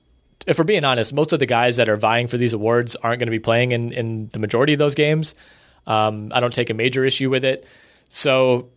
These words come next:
let's end on this. Uh, we'll start with M V P and just kinda go down the list. We are in agreement that, uh, at some point during the playoffs, which is, this is one benefit of the way that they're, or I guess the one benefit of the way that the pandemic has affected the N B A is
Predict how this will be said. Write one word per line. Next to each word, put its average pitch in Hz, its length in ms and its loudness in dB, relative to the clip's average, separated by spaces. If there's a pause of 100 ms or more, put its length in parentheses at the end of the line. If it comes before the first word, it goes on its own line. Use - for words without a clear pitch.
(320)
let's 143 200 -2
end 165 180 0
on 147 160 2
this. - 380 0 (160)
Uh, 113 380 0
we'll 120 100 2
start 151 220 0
with 147 120 0
M 139 100 0
V 139 100 2
P 127 440 0 (200)
and 110 360 -2
just 123 160 -4
kinda 127 160 -2
go 123 180 0
down 123 200 0
the 113 80 0
list. 120 420 -2 (580)
We 127 140 0
are 123 80 -2
in 143 100 0
agreement 131 500 -2 (100)
that, 110 460 0 (320)
uh, 107 280 0
at 110 100 -2
some 170 220 0
point 165 220 -2
during 135 140 0
the 120 60 -4
playoffs, 107 400 -2
which 156 160 0
is, 127 180 0
this 180 140 0
is 151 100 -2
one 156 160 0
benefit 127 440 0
of 113 200 -2
the 117 80 0
way 120 140 2
that 117 180 0
they're, 110 400 2 (440)
or 113 80 -2
I 117 60 2
guess 117 160 0
the 117 80 -4
one 123 260 -2
benefit 117 320 -2
of 110 160 -2
the 113 60 -8
way 117 120 0
that 113 120 -2
the - 60 -18
pandemic 117 460 -2
has 110 160 -4
affected 120 380 -4
the 113 120 0
N 110 80 -2
B 110 120 -4
A 139 200 0
is 113 360 0